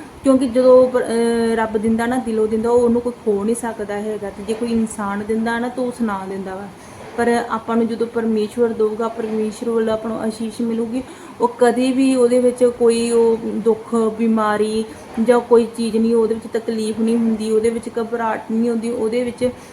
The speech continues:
ਆਪਾਂ ਨੂੰ ਟੈਨਸ਼ਨ ਨਹੀਂ ਹੁੰਦੀ। ਕੀ ਕਰਨਾ, ਪਤਾ ਹੁੰਦਾ ਕਿ ਜੇ ਆਪਣੇ ਕੋਲ ਪੈਸਾ ਵਾ, ਆਪਾਂ ਕਿੱਥੇ ਕਿੱਥੇ ਲਾਣਾ, ਹੈ ਨਾ।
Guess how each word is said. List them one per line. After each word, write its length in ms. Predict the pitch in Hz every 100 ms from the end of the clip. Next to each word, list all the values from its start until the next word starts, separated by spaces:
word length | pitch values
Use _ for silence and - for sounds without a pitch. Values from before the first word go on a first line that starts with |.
| -
ਆਪਾਂ 280 | - 233 240
ਨੂੰ 100 | 247
ਟੈਨਸ਼ਨ 440 | 247 233 226 262 240
ਨਹੀਂ 160 | 247
ਹੁੰਦੀ। 200 | 262 247
ਕੀ 200 | 247 254
ਕਰਨਾ, 260 | 233 233 226
ਪਤਾ 300 | 226 220 233
ਹੁੰਦਾ 240 | 240 240
ਕਿ 100 | 233
ਜੇ 140 | 226 247
ਆਪਣੇ 200 | 240 226
ਕੋਲ 120 | 247
ਪੈਸਾ 340 | 214 202 233
ਵਾ, 120 | 240 240 - -
ਆਪਾਂ 180 | 233 233
ਕਿੱਥੇ 260 | 233 226 226
ਕਿੱਥੇ 240 | 214 247
ਲਾਣਾ, 300 | 220 196 190 180 - - - - - - - - 233
ਹੈ 40 |
ਨਾ। 140 | 240